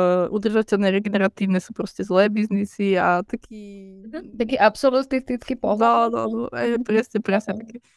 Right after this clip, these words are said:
Speaker 1: Čo akože ja som sa už potom spoznávala, že joj, to, to,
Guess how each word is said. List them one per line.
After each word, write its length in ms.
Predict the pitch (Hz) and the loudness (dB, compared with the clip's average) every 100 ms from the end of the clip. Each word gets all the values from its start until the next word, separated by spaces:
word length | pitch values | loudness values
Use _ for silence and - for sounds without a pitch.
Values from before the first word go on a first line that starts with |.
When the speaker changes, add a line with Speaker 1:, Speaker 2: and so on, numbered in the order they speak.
| _ _ - | _ _ 4
Speaker 1:
Čo 160 | 254 | 6
akože 240 | 247 269 247 | 6 4 4
ja 160 | 220 | 4
som 80 | 254 | 2
sa 160 | 240 220 | 0 -2
už 80 | - | -2
potom 240 | - 214 202 | -4 -2 -2
spoznávala, 640 | - 208 208 190 180 185 | -2 0 2 2 2 2
že 80 | 202 185 | 0 0
joj, 240 | 196 196 | 0 0
to, 160 | 185 196 | -2 -8
to, 160 | - | -16